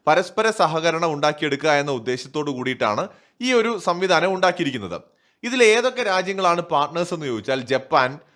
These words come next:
റിപ്പബ്ലിക് ഓഫ് കൊറിയ, സിംഗപ്പൂർ, നെതർലൻഡ്, യു കെ, ഇസ്രായേൽ,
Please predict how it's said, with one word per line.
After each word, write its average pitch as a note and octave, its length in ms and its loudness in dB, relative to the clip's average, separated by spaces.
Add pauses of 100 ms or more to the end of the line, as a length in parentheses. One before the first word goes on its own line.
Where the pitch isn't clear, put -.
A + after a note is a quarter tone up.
(120)
റിപ്പബ്ലിക് D3 500 -6
ഓഫ് C#3+ 180 -4
കൊറിയ, A#2+ 400 -2 (260)
സിംഗപ്പൂർ, D3+ 720 -2 (320)
നെതർലൻഡ്, C#3 680 0 (180)
യു D#3+ 280 -4 (140)
കെ, D3+ 180 -2 (140)
ഇസ്രായേൽ, C#3 600 0